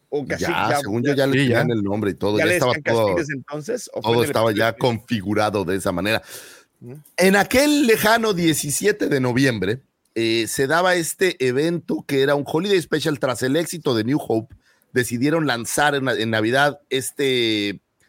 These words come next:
Speaker 2: especial navideño, que en aquel entonces me parece que eran muy populares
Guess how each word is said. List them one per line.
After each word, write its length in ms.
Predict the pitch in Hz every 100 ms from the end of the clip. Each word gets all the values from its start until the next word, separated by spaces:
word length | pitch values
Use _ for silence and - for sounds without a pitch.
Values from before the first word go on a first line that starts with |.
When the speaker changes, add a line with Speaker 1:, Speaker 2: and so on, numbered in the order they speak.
| _ -
Speaker 2:
especial 560 | 135 - 147 - 214
navideño, 340 | 220 185 196 220
que 100 | 202
en 60 | 202
aquel 200 | 240 269
entonces 400 | 262 226 226 196
me 120 | 160
parece 300 | 151 160 185
que 60 | 175
eran 120 | 165
muy 180 | 156 156
populares 640 | 160 135 135 135 139 156